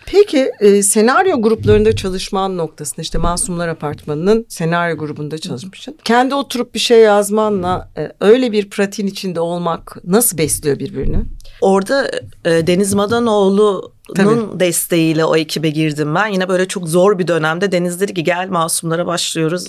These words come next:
Speaker 2: ekibe katıl." İlk deneyimimdi senaryo ekibi olarak.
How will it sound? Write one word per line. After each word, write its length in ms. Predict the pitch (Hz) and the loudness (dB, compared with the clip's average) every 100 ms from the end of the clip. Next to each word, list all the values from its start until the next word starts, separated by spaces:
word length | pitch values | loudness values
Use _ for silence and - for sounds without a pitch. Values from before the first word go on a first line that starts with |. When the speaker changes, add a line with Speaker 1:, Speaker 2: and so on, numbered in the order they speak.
| - | -8
Speaker 2:
ekibe 320 | 160 - 160 | -10 -6 -6
katıl." 360 | 160 156 - 262 - - | -4 -4 -2 -4 -6 -10
İlk 260 | - 214 - | -4 -2 0
deneyimimdi 480 | 185 165 151 143 143 | 0 2 -2 -6 -6
senaryo 440 | - 156 151 143 | -4 -2 -2 -2
ekibi 300 | 143 - 143 | -4 -6 -8
olarak. 480 | 143 143 151 262 | -6 -4 -2 -4